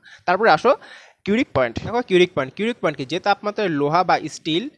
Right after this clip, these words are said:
বা নিকেল তার চুম্বকীয় ক্ষমতা হারায়, তাকে কি কিউরিক পয়েন্ট বলে। তো আমি কি বললাম, যদি লোহা বা স্টিলকে আমরা ইন্ডাকশন হিটিংয়ের মাধ্যমে গরম করতে যাই, সেক্ষেত্রে কি সেখানে হিস্টেরেসিস লস হবে। তো হিস্টেরেসিস লস হলে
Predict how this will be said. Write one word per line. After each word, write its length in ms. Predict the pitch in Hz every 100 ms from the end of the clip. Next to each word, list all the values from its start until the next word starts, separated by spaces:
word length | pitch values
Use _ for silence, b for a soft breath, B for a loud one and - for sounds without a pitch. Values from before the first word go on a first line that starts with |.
| _
বা 120 | 156
নিকেল 440 | 147 151 - 160 233
তার 260 | - 151 -
চুম্বকীয় 420 | - 190 220 226 233
ক্ষমতা 340 | 175 170 175
হারায়, 300 | 151 143 214 -
তাকে 200 | 156 185
কি 100 | 170
কিউরিক 280 | 156 160 -
পয়েন্ট 220 | 147 131
বলে। 120 | 120 120
তো 80 | 156
আমি 140 | 160
কি 100 | 170
বললাম, 300 | 170 175 196
যদি 160 | 165 160
লোহা 260 | 147 160 196
বা 160 | 185
স্টিলকে 300 | 165 196 196
আমরা 300 | 160 147 190 -
ইন্ডাকশন 320 | 170 196 208
হিটিংয়ের 260 | 160 165 160
মাধ্যমে 280 | 151 156
গরম 240 | 139 165 202
করতে 220 | 185 147
যাই, 160 | 143 175
সেক্ষেত্রে 440 | 160 165 180 190
কি 60 | 170
সেখানে 240 | 156 147
হিস্টেরেসিস 420 | 139 - 175 170 143
লস 200 | 131 135
হবে। 140 | 123
তো 100 | 139
হিস্টেরেসিস 420 | 131 - 175 208 202
লস 260 | 165 -
হলে 260 | 160 165